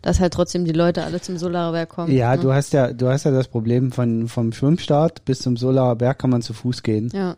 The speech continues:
Speaker 2: Ne, das ist einfach, das ist so, sind so zehn Minuten, fünfzehn Minuten Fußmarsch.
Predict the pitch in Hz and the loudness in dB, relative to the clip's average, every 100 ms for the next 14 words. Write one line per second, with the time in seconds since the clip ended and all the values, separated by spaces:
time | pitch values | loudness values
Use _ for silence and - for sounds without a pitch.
0 | - 131 123 120 127 135 127 131 123 - | -4 -2 0 -2 0 2 2 2 -2 -6
1 | - - - - _ 127 120 127 - - | -20 -20 -20 -20 _ -6 -4 -8 -12 -8
2 | 131 117 - 120 117 120 110 127 131 123 | -6 -6 -6 -4 -2 -4 -2 2 4 4
3 | 135 135 123 143 135 - 131 127 131 120 | 4 2 0 0 -2 2 4 4 2 0
4 | - 147 - 117 143 | -2 -2 0 -2 -4